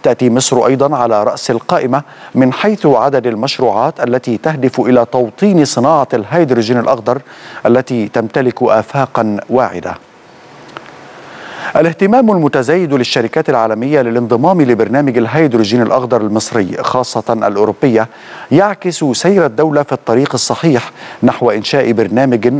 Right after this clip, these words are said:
واضح المعالم ومكتمل الأركان ومدعوم من جميع قطاعات الدولة، بالإضافة إلى الحوافز الاستثمارية التي تم إقرارها في الفترة الأخيرة لتعزيز تنافسية المشروعات المقامة في مصر. ليمثل اتفاق الشراكة الاستراتيجية الشاملة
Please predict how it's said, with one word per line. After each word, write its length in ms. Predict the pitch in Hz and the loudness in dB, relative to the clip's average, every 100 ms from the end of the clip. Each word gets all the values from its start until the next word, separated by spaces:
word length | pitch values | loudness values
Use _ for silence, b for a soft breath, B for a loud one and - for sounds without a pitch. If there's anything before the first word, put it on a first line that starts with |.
| - | -4
واضح 460 | 104 131 180 151 156 | 0 0 0 -2 -4
المعالم 500 | 123 123 143 120 135 B B | -2 0 0 -2 -6 B B
ومكتمل 560 | 120 113 - - 185 190 | -2 -2 -6 -2 0 2
الأركان 560 | 147 113 - 131 147 160 B B - | 2 0 0 -2 -2 -4 B B -2
ومدعوم 640 | 160 147 131 202 156 110 104 | 0 0 2 2 2 -2 0
من 160 | 123 | 0
جميع 320 | 120 120 156 | 2 4 2
قطاعات 480 | 123 123 123 110 127 | 2 -2 -2 0 -2
الدولة، 380 | 110 127 104 107 - B B - | -2 -2 0 -2 -4 B B -2
بالإضافة 540 | 120 107 120 135 135 123 | 0 2 0 0 -4 -4
إلى 160 | 113 | -2
الحوافز 580 | 107 - 117 139 139 110 | -2 0 0 0 0 0
الاستثمارية 760 | 110 113 127 - 123 135 117 117 B B 117 | 0 0 -4 0 0 2 0 -2 B B 0
التي 280 | 120 123 | 0 0
تم 200 | 117 123 | -2 0
إقرارها 600 | 117 113 - 190 190 156 | 0 0 0 0 2 0
في 100 | 147 | 0
الفترة 420 | 123 107 185 165 135 | -4 -4 -2 -2 0
الأخيرة 500 | 123 113 165 123 120 - B B - | 0 0 0 0 0 -4 B B -2
لتعزيز 560 | 127 127 110 113 170 | 0 2 -2 -2 -2
تنافسية 720 | 143 135 117 110 117 185 175 139 | 0 0 -2 -2 -2 2 2 2
المشروعات 600 | 120 113 - 120 123 135 | 0 -2 0 0 0 -2
المقامة 580 | 117 110 - 156 131 127 | -4 -4 -2 0 0 -2
في 140 | 120 | 0
مصر. 360 | 110 101 - 98 - B B B B | 0 0 -2 -4 -4 B B B B
ليمثل 460 | 113 101 107 120 117 | 2 4 2 0 -2
اتفاق 380 | 107 117 143 139 | 0 -2 -2 -4
الشراكة 680 | 135 - 113 127 151 147 131 | -4 0 0 0 -2 -2 0
الاستراتيجية 760 | 123 - 120 110 113 117 139 123 | -2 0 0 2 0 2 2 2
الشاملة 500 | 127 196 165 123 | -2 0 0 0